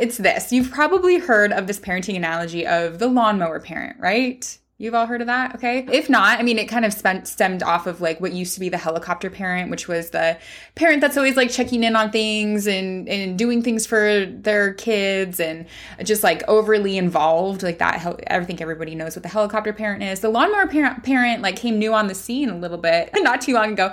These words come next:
And this is the parent that basically cuts down any obstacles in the child's way. So it's like a lawnmower, just mows down all the tall weeds, the grass, you know, just all the things that could be in the way of your child's path and just makes it easy for your child. So,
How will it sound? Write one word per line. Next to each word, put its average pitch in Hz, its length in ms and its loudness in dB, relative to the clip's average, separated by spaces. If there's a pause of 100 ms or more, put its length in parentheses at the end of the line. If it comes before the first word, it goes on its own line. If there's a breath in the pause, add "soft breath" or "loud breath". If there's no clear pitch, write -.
(520 loud breath)
And 254 120 0
this 294 120 2
is 359 120 2
the 392 100 2
parent 226 460 2
that 208 540 4
basically 254 400 -4
cuts 233 280 -4
down 202 180 2
any 196 180 -6
obstacles 180 640 -6
in 170 300 -8
the 170 40 -8
child's 170 380 -6
way. 202 300 0
So 180 160 -2
it's 165 120 -6
like 185 140 -4
a 277 40 -2
lawnmower, 277 680 2
just 208 240 -4
mows 190 340 -2
down 180 440 -2 (320 loud breath)
all 190 160 4
the 196 100 -2
tall 196 320 0
weeds, 285 380 0
the 190 80 -6
grass, 233 640 2
you 214 80 -2
know, 175 520 0
just 220 220 0
all 262 180 4
the 262 80 4
things 214 220 -2
that 202 140 -4
could 180 160 -8
be 180 160 -6
in 175 80 -6
the 175 80 -6
way 165 400 -2
of 156 420 -2 (340 loud breath)
your 254 80 -2
child's 202 280 -2
path 320 480 0
and 208 280 0
just 220 160 -8
makes 175 220 -6
it - 80 -8
easy 233 400 2
for 190 160 -4
your 156 140 -2
child. - 360 -6
So, 185 300 2